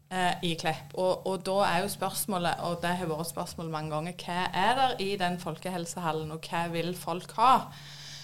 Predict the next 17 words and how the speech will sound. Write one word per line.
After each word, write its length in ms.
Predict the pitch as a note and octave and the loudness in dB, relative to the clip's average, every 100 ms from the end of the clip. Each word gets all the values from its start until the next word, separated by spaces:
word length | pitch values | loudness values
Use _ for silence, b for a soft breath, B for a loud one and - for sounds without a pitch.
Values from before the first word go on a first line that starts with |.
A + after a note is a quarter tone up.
| B - | B -4
Eh, 640 | G#3+ G#3 G3 F#3+ F3+ E3+ - - - - | 2 6 6 6 4 2 0 -6 -16 -2
eh, 300 | G#3 G3+ G3 G3 | 2 2 2 0
og, 180 | - A#3 - - | -2 -4 -6 -6
og, 180 | B3 B3 - - _ A3 | -4 -4 -8 -20 _ -4
og 160 | A#3+ - | -4 0
det 220 | A#3 B3 C#4 | 6 6 6
kan 220 | A#3+ G#3 | 2 4
jo 100 | A#3 | 4
være 320 | G#3 B3+ C4 | 6 6 4
en 160 | A3+ G#3+ | 0 0
ting 300 | G#3+ G3+ A3+ A3+ - _ _ _ | 0 0 -2 -4 -14 _ _ _
som 460 | G#3+ - G3 G3+ G#3 | -2 2 2 2 2
blir 220 | G#3 F#3+ F#3+ | 0 -2 2
løst 400 | G3 D4+ - A3+ | 2 2 0 0
med 160 | G3 | 0
en 80 | G3 | 0
folkehelsehall, 920 | F3+ D#3+ - F3+ F3+ - E3 D#3+ D3+ | -4 -4 -6 -6 -2 -2 -2 -2 -4